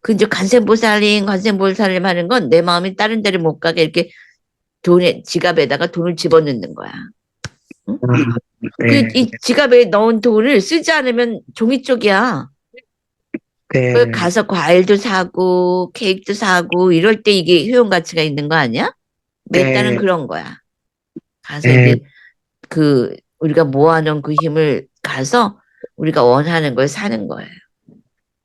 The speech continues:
Speaker 2: 음.
Speaker 1: 그래서 이거를 주변에서 누가 힘들어할 때마다 이렇게 해주잖아. 가서 미워하고 저기 누구 수근덕수근덕거리지 말고.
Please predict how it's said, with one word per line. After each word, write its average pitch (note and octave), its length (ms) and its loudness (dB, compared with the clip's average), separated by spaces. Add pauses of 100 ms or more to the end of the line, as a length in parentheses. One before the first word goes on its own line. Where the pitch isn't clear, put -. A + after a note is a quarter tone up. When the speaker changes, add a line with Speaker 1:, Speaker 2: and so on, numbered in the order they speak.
(120)
Speaker 2:
음. B2+ 640 4 (1200)
Speaker 1:
그래서 G#3 200 -2
이거를 G#3 760 4
주변에서 F#3+ 560 0
누가 E3 220 2
힘들어할 A3 460 -2
때마다 E3+ 240 -2
이렇게 C#3+ 380 -4
해주잖아. C#3+ 440 -2
가서 C3 380 -4 (360)
미워하고 C#3 840 2
저기 C3 320 -2
누구 C3+ 260 -4
수근덕수근덕거리지 D3 1200 -2
말고. B1+ 800 -6